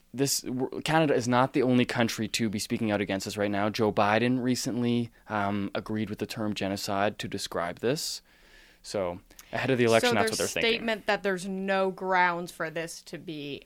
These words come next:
Speaker 2: accurate is
Speaker 1: Well, and I looked at, uh,
Speaker 2: Completely
Speaker 1: yes, and I
Speaker 2: false.
Speaker 1: looked at data from around the world. So Australia, England, um, I did some Middle East news outlets and quite a few American ones.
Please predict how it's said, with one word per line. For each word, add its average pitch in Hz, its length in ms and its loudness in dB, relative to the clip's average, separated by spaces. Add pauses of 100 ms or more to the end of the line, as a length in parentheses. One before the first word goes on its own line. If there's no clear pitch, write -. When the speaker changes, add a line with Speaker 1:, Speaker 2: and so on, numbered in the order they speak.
Speaker 2:
accurate 147 500 -2
is 101 340 -10 (440)
Speaker 1:
Well, 117 320 8
and 123 100 4
I 143 60 8
looked 170 180 2
at, 120 200 2
uh, 110 200 8
Speaker 2:
Completely 156 240 -6
Speaker 1:
yes, - 260 2
and 110 80 2
I 113 40 4
Speaker 2:
false. 139 60 6
Speaker 1:
looked 147 160 2
at 107 120 2
data 117 220 6
from 107 300 0
around 110 280 4
the 104 80 0
world. 87 300 0
So 98 460 2 (240)
Australia, 113 720 6
England, 110 640 -2
um, 98 440 -2 (140)
I 113 80 2
did 110 180 0
some 113 140 -2
Middle 117 220 2
East 113 220 -2
news 113 220 0
outlets 110 540 0
and 101 360 -4
quite 127 160 0
a - 20 -8
few 123 140 0
American 110 380 2
ones. 98 440 -2